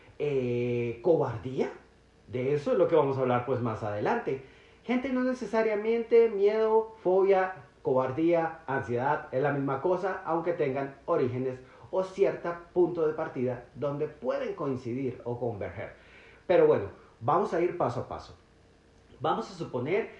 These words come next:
que en este momento usted y yo estamos en la selva, nos aparece un león y nos va a devorar.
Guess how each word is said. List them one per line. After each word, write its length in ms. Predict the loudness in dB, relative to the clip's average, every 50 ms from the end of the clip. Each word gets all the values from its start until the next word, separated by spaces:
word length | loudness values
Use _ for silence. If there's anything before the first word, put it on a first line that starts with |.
| -20 -14 -4
que 160 | -2 -2 0
en 100 | 0 -2
este 180 | -4 -4 -4 -4
momento 460 | -4 -2 -2 0 0 0 0 0 -2
usted 340 | -2 -2 -2 -2 -2 -2 -2
y 120 | -4 -4
yo 180 | -2 0 0 0
estamos 460 | 0 -2 -2 -2 -2 -2 -2 -4 -4
en 100 | -6 -6
la 120 | -6 -8 -6
selva, 400 | -2 0 0 0 0 -2 -4 -4
nos 180 | -4 -4 -6 -10
aparece 480 | -8 -6 -4 -2 -2 -2 -2 -2 0
un 220 | 2 4 4 4 4
león 380 | 4 4 6 6 4 4 2 -2
y 80 | -2
nos 200 | -2 -2 -2 0
va 100 | 0 2
a 80 | 4 4
devorar. 360 | 4 4 2 0 -2 -4